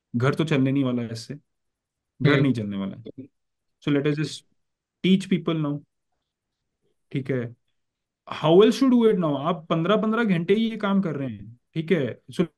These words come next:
Speaker 1: let us teach people, let us give advisory, let us do something। It is, it is driven now, ये, ये रिक्वायर्ड हो चुका है, because आप मार्केट से तो ऐसे नहीं छाप सकते हैं।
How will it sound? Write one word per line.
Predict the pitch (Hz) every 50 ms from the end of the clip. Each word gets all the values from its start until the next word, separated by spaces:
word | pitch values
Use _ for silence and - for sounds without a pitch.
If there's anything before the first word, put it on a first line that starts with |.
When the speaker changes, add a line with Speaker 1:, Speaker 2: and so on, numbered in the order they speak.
| -
Speaker 1:
let | 170 175 196 196
us | 196 -
teach | 208 190 - -
people, | 180 - - 165 156 151 151
let | 156 156 180 180
us | 175 - - 180 165 160
give | 170 170 170 160
advisory, | 156 156 160 160 160 160 165 156 151
let | 147 156 170
us | 165 165 156
do | 185 190 190
something। | 170 156 143 - 147 139 131 - _ _ _ _ _ _ _ _ _ _ _ _ _ _ _ _ _ _ _ _ - -
It | 185 214 262
is, | 240 220 190 185 185
it | 226 226
is | 196 180 151 151
driven | 151 147 185 220 208 165
now, | 123 107 98 _ _ -
ये, | 123 135 143 -
ये | 165 147 165 165 151
रिक्वायर्ड | 151 156 - 156 147 151 175 196 165
हो | 151
चुका | 139 131 117 123
है, | 117
because | 127 131 156 160
आप | 170 165 156 165
मार्केट | 151 131 131 131 151 165
से | 156 170
तो | 165 175
ऐसे | 160 156 165
नहीं | 156 156 147
छाप | - 131 113
सकते | 117 117 113 - - 110
हैं। | 101